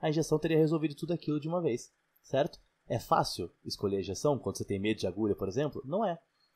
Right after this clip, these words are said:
Não é fácil, entendeu? Por mais que você saiba que seria uma boa escolha, que teria sido mais fácil, você não escolhe aquilo. E nessas situações é igu-, são igua-, é igualmente, entendeu?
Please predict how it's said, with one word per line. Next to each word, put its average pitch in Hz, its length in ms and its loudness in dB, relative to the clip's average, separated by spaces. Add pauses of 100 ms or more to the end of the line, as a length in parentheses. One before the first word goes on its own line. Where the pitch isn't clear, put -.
(200)
Não 156 160 0
é 165 80 4
fácil, - 380 -4
entendeu? 92 240 -6
Por 110 140 -6
mais 131 120 -2
que - 80 -16
você 131 200 -4
saiba 123 340 -2
que - 100 -16
seria 101 240 0
uma 98 140 0
boa 98 220 4
escolha, 135 500 0 (260)
que - 80 -20
teria 101 200 0
sido 95 200 -6
mais 92 240 -4
fácil, 151 380 -4
você 123 160 -2
não 143 80 2
escolhe 156 320 0
aquilo. 101 320 -4 (260)
E 156 100 -2
nessas 151 260 -2
situações 151 440 0
é 165 100 0
igu-, - 220 -10
são 165 160 -2
igua-, 175 200 0
é 143 200 0
igualmente, 170 440 -2
entendeu? 95 260 -8